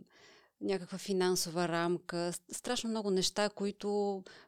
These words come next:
пречат за едно такова <laughs> много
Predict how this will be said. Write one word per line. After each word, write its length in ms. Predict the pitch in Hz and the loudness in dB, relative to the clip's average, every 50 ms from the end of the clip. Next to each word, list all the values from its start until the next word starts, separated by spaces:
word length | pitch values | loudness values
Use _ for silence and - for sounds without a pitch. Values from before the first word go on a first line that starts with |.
| _ _ | _ _
пречат 340 | - 190 202 202 - 226 202 | 4 4 4 6 6 2 2
за 120 | 180 196 196 | 4 4 4
едно 220 | 185 180 185 180 | 6 6 4 4
такова 760 | 180 - - 180 180 170 160 180 180 175 170 165 160 156 - - | 2 -2 0 2 2 2 4 4 4 4 4 4 2 0 0 0
<laughs> 320 | 180 - - 180 180 180 - - - - - - - - - - - | -2 -2 -2 -4 -8 -8 -10 -18 -18 -18 -18 -20 -20 -12 -12 -10 -6
много 580 | - 202 190 185 180 170 180 175 170 170 165 | -2 2 4 4 4 4 4 4 4 4 2